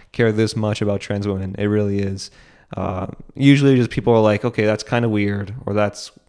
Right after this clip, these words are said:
wrong," or, "Whatnot," or, "Okay, whatever, they, they can be in that sport," or whatnot.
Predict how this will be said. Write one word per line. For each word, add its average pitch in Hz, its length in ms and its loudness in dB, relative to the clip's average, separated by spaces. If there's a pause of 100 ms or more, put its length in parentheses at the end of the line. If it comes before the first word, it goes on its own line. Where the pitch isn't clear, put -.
(300)
wrong," 101 460 0
or, 98 180 -2
"Whatnot," 98 540 -2
or, 101 120 0 (200)
"Okay, 151 200 -4
whatever, 110 420 0
they, 107 180 0
they 113 160 -4
can 110 140 -4
be 107 80 -4
in 101 80 -4
that 98 120 -6
sport," 101 300 -6
or 98 40 -4
whatnot. 98 460 -6